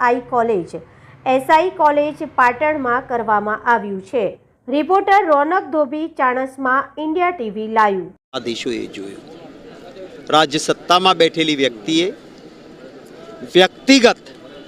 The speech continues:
Speaker 2: લાગણીઓને બાજુએ મૂકીને જનહિત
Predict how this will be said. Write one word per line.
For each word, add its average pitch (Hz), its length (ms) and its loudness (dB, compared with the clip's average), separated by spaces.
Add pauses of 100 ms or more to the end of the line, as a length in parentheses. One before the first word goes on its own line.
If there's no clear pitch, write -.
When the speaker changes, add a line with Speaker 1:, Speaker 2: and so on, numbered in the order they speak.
(540)
Speaker 2:
લાગણીઓને 208 720 4 (140)
બાજુએ 156 440 4
મૂકીને 151 480 -2 (720)
જનહિત 175 560 4